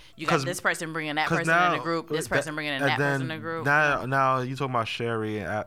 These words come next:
Speaker 2: Abigail. You talking about Sherry, and maybe you bring off some type of, like, negative energy or, or whatever the case may be that everybody notice, or, like, both of y'all, like, have negative energy, and then you need to ask, ask yourself,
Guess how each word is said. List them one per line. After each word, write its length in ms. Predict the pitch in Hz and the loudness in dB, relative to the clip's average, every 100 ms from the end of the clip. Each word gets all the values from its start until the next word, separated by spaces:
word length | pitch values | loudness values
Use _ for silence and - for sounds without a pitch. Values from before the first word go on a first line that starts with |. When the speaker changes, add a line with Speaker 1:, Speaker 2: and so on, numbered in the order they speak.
| - | -6
Speaker 2:
Abigail. 520 | 101 92 92 92 92 - - - - | -6 -4 -6 -6 -6 -10 -20 -20 -14
You 80 | 131 | -2
talking 160 | 156 175 | 0 2
about 140 | 123 | 2
Sherry, 560 | - 151 165 135 120 95 | 0 0 0 0 -2 -4
and 320 | 113 117 117 | -4 -2 -2
maybe 240 | 131 151 | -2 -2
you 320 | 165 139 147 143 | -4 -4 -4 -4
bring 300 | 131 139 135 | -2 -2 -2
off 160 | 131 | -4
some 140 | - 131 | -6 -4
type 260 | 131 123 | -4 -4
of, 200 | 120 110 104 | -4 -4 -6
like, 180 | 101 98 | -4 -4
negative 480 | 98 110 113 110 107 | -4 -6 -4 -4 -4
energy 520 | 98 113 104 95 95 95 | -6 -6 -8 -8 -6 -6
or, 300 | 92 92 78 | -6 -8 -8
or 180 | 90 | -8
whatever 220 | 95 98 98 | -6 -6 -6
the 80 | |
case 200 | 92 92 | -8 -10
may 180 | 95 87 | -8 -10
be 380 | 87 95 92 82 - - - - | -8 -8 -8 -10 -14 -20 -20 -6
that 320 | 95 92 - - | -4 -4 -8 -10
everybody 480 | 104 101 95 92 92 | -6 -4 -4 -6 -6
notice, 380 | 95 98 92 | -6 -6 -6
or, 100 | 92 | -6
like, 260 | 90 87 87 | -6 -8 -10
both 320 | 90 95 98 | -8 -8 -8
of 60 | 98 | -8
y'all, 260 | 92 90 | -6 -6
like, 180 | 87 87 | -6 -8
have 220 | 95 90 | -8 -8
negative 380 | 90 90 90 87 | -8 -10 -10 -10
energy, 400 | 87 90 87 87 - - - - | -10 -12 -10 -12 -14 -20 -20 -14
and 160 | 104 110 | -8 -6
then 80 | |
you 80 | 123 | -6
need 140 | 131 147 | -6 -2
to 140 | 117 | 0
ask, 300 | 123 143 - - - | 2 0 -4 -20 -4
ask 180 | 139 165 | -4 -4
yourself, 460 | 107 - 98 85 | -6 -6 -8 -8